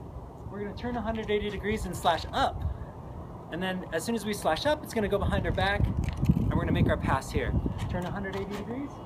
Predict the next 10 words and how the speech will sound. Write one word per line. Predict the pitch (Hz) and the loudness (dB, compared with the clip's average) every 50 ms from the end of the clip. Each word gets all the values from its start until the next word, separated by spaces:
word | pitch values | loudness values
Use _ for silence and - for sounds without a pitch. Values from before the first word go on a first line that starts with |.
| - - - | -12 -10 -8
slash | 165 156 - - | -8 -8 -6 -4
up, | 254 302 - - - - - - - - - - - | -6 -6 -6 -6 -10 -12 -12 -12 -12 -12 -12 -10 -10
and | 160 165 | -10 -8
goes | 180 - | -10 -10
behind | - - - - | -8 -8 -8 -6
our | 151 143 - - | -6 -6 -6 -8
back. | - - - - - - - - - | -8 -8 -10 -10 -10 -10 -12 -10 -8
Here, | - 165 190 247 254 - - - - - - - - - - - - - - | -4 -2 -2 -2 -4 -6 -10 -12 -10 -10 -12 -12 -10 -12 -12 -12 -10 -10 -8
here, | - - - - - - - - - - - - - - - - - - - - - - | -6 -6 -6 -6 -8 -10 -12 -12 -12 -12 -12 -12 -12 -12 -12 -10 -10 -10 -10 -10 -10 -8
here. | - 156 | -8 -8